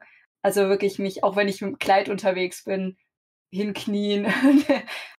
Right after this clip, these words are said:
ähm, sehr genau hinschauen, ob ich irgendwas entdecke, irgendwelche Spuren.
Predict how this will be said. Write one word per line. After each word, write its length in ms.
ähm, 460
sehr 280
genau 200
hinschauen, 300
ob 60
ich 120
irgendwas 400
entdecke, 360
irgendwelche 320
Spuren. 760